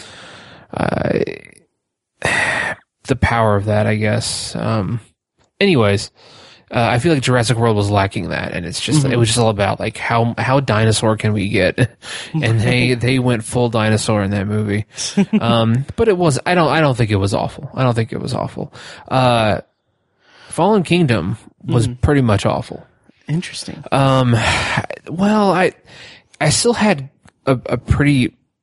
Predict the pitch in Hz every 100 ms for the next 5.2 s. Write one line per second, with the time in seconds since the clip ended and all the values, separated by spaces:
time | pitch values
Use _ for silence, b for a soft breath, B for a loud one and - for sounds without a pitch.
0 | - - 165 123 123 - 120 117 107 -
1 | 113 120 117 131 - - - - 110 110
2 | 110 87 110 208 254 392 370 170 139 147
3 | 131 - - - - - 135 156 143 113
4 | 107 113 - 113 110 113 107 104 92 113
5 | 104